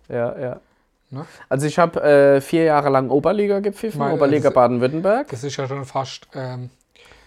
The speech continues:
Speaker 2: Profi, also das, da gibt's schon den einen oder anderen, der
Speaker 1: Ja.
Speaker 2: ist da Profi in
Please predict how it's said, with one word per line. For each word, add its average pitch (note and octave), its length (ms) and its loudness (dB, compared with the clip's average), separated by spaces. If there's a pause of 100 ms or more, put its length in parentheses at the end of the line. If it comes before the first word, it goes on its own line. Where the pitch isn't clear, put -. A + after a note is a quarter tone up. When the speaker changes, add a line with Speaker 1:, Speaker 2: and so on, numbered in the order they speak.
(400)
Speaker 2:
Profi, G3+ 520 -2
also F3 300 -6
das, C#3+ 400 -6
da C#3+ 160 -6
gibt's C3 280 -14
schon F#3+ 100 -6
den A3 120 -4
einen G3 240 -4
oder G3 180 -4
anderen, G3+ 420 -8
der E3+ 380 -2 (180)
Speaker 1:
Ja. A2+ 380 2 (260)
Speaker 2:
ist - 160 -14
da D3+ 100 -2
Profi G3 420 2
in D3 60 -4